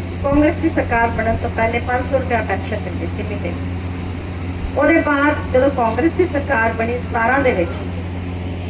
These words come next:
ਤੇ ਸਾਢੇ ਸੱਤ ਸੌ ਰੁਪਇਆ ਪੈਨਸ਼ਨ ਸੀ। ਔਰ ਬਾਈ ਦੇ ਇਲੈਕਸ਼ਨ ਹੋਣ ਤੋਂ ਪਹਿਲੇ, ਇੱਕ ਸਾਲ ਪਹਿਲੇ ਇੱਕੀ ਦੇ ਵਿੱਚ ਸਾਢੇ ਸੱਤ ਸੌ ਤੋਂ ਡਬਲ ਕਰਕੇ ਪੰਦਰਾਂ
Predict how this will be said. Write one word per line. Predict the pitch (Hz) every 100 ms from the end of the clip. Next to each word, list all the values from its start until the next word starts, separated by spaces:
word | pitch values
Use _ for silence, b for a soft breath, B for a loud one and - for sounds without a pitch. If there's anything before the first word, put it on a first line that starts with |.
| - - -
ਤੇ | 508 - - -
ਸਾਢੇ | 285 311 453 -
ਸੱਤ | 262 -
ਸੌ | 247
ਰੁਪਇਆ | 233 226
ਪੈਨਸ਼ਨ | 220 214 - 202 202
ਸੀ। | 214 208 - - - - - - - -
ਔਰ | 247 262 254 - 254 262 294 254 214 - -
ਬਾਈ | 233 254 311
ਦੇ | 320 294
ਇਲੈਕਸ਼ਨ | 233 208 - 254
ਹੋਣ | 277 - 226
ਤੋਂ | 254
ਪਹਿਲੇ, | 247 226 214 233 233
ਇੱਕ | 311 - 269
ਸਾਲ | 254 247
ਪਹਿਲੇ | 214 202 226 -
ਇੱਕੀ | 302 - 370
ਦੇ | 330
ਵਿੱਚ | - - - - - -
ਸਾਢੇ | 277 - 427
ਸੱਤ | - 277 -
ਸੌ | 247
ਤੋਂ | 254 254 -
ਡਬਲ | - 269
ਕਰਕੇ | 285 247 214 262
ਪੰਦਰਾਂ | 254 285 302 311